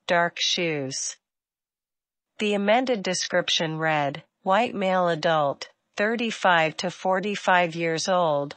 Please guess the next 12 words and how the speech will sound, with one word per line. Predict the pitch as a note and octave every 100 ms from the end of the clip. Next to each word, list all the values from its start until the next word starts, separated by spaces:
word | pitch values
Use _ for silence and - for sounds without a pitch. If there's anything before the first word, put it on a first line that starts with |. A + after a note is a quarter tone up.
| _
five | _ - F#3+ A3+
eight, | B3 A#3
reddish | F3+ F3 F3 E3+ -
brown | - E3 D#3+ E3
hair, | E3 E3+ C#3+ C3+ C#3 _ _
crew | - - A#3
cut, | - E3 D3 - - _ -
heavy | A3+ A3 A3+
rim | F3+ F#3+ F3
glasses, | E3 E3 D#3 D#3+ - D3 C3+ - - _ _
navy | - F#3 G#3 A3+
blue | F3+ F3+ F#3 F#3+ D3+ C#3+